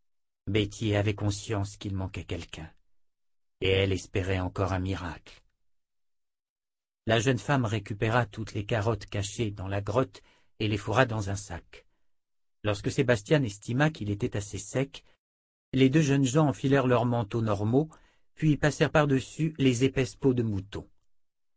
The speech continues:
Jensen tenant Betty par sa longe, les fugitifs s'enfoncèrent dans l'obscurité.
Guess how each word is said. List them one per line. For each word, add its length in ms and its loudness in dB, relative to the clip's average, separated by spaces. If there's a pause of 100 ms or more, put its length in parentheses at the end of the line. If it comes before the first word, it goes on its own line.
(500)
Jensen 600 2
tenant 320 0
Betty 360 0
par 220 -2
sa 160 -2
longe, 400 -2 (540)
les 160 4
fugitifs 580 -4
s'enfoncèrent 640 -2
dans 120 0
l'obscurité. 880 -4